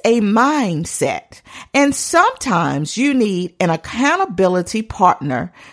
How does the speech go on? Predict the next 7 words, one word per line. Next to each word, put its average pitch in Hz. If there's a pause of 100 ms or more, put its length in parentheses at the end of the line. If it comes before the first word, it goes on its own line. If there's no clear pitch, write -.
(120)
to 294
help. 269 (680)
You 339
need 349
a 190
best 175
friend, 220